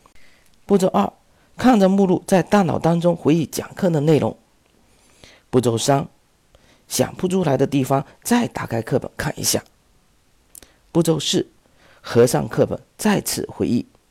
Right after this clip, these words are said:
直到所有的知识点全部掌握。用这个方法还要注意几点：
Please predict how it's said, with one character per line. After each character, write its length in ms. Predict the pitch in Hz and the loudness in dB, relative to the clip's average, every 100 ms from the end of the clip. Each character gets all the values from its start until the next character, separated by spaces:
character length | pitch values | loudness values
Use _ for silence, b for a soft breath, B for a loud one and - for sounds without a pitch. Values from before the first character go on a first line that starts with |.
| _ b b b b _ | _ b b b b _
直 180 | - 101 | -10 -4
到 140 | 110 - | -4 -4
所 240 | - 95 | -6 -4
有 80 | 131 | -4
的 120 | - | -6
知 160 | - 120 | -8 -6
识 140 | 113 | -4
点 120 | 95 - _ - | -6 -8 _ -16
全 180 | - 101 | -8 -6
部 120 | 107 | -6
掌 180 | - - | -10 -6
握。 160 | 85 - _ _ _ _ B B B B B | -6 -6 _ _ _ _ B B B B B
用 180 | 240 233 | 4 4
这 100 | 208 | 6
个 120 | 190 | 2
方 200 | 170 185 | 2 0
法 140 | 180 - | 0 -4
还 160 | - 139 | -2 -2
要 120 | 170 | -2
注 160 | - 175 | 0 0
意 80 | 131 | 0
几 220 | - 143 | 0 -2
点： 160 | - | -2